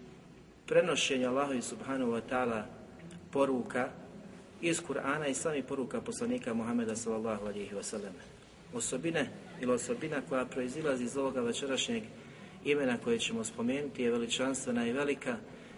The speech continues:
i ona je osnova, osnova da bude kod čovjeka u svim situacijama, u svim, e, vremenima, u svim prilikama.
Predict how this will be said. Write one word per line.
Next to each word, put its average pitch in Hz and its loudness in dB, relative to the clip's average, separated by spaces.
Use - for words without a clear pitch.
i 120 2
ona 147 4
je 123 6
osnova, 139 2
osnova 139 2
da 117 -2
bude 139 0
kod 117 0
čovjeka 139 2
u 175 -2
svim 180 2
situacijama, 127 0
u 113 -2
svim, 165 0
e, 123 -2
vremenima, 127 4
u 107 2
svim 151 -2
prilikama. 117 2